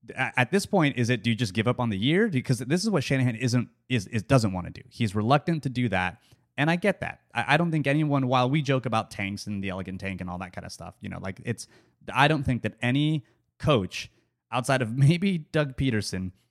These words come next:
uh, for, like, one game to get a pick <laughs> and maybe ended up costing him his job,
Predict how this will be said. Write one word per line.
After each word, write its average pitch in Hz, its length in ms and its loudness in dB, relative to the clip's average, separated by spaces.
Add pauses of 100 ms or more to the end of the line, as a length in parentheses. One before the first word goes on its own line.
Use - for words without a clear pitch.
(140)
uh, 104 260 2
for, 110 200 -2
like, 104 180 0
one 113 300 2
game 104 260 0
to - 80 -6
get - 180 8
a 104 60 -4
pick - 420 2
<laughs> - 60 -10
and 120 220 0
maybe 113 340 2
ended 101 180 -4
up 95 120 -6
costing 101 260 -4
him 95 80 -6
his 90 80 -10
job, 95 320 -4